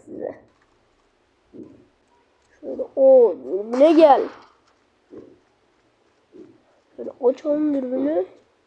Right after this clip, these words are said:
Adam. O on mermisi var sadece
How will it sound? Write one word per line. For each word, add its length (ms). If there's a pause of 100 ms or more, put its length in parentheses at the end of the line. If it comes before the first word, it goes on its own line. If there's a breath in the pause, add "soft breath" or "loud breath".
(1120)
Adam. 280 (2750)
O 120
on 280
mermisi 580
var 120
sadece 600